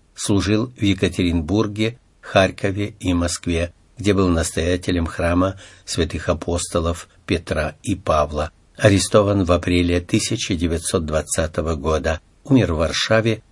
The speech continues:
девятнадцатого января тысяча девятьсот двадцать второго года. Сегодня также вспоминаем священника Дарья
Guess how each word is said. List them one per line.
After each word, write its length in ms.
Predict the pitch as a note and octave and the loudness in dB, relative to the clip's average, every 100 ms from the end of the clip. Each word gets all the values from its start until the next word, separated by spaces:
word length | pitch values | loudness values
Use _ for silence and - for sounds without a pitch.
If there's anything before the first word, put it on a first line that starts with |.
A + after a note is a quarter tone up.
| _ | _
девятнадцатого 760 | - F#2 F2 E2+ D#2+ - - D#2 | 0 0 2 0 0 -2 -4 -4
января 640 | D#2 D#2 D2+ D#2+ F2+ G#2 - | -4 -4 -2 0 0 0 -4
тысяча 480 | - A#2 - G2+ - | -4 -2 -2 -4 -4
девятьсот 560 | E2+ D#2 D#2 - A2 F#2 | -2 -2 -4 -2 -2 -2
двадцать 480 | D#2 F2+ - - - | -2 -4 -4 -8 -6
второго 420 | - D2+ D2 D#2 | -4 -4 -2 -4
года. 400 | D2 D2 D2 D#2 - _ _ | -4 -4 -4 -6 -10 _ _
Сегодня 400 | - D3 C3 A#2+ | 0 6 6 6
также 320 | A2 G#2 G#2 G#2 | 4 2 4 2
вспоминаем 600 | - F#2+ F#2+ F#2+ G2 F#2+ | 4 4 6 6 6 4
священника 720 | - F#2+ - G#2 G2+ F#2 F#2+ | 2 0 2 2 2 4 2
Дарья 640 | E2 G2 G2+ F#2+ F#2+ F#2+ | 4 4 4 4 4 2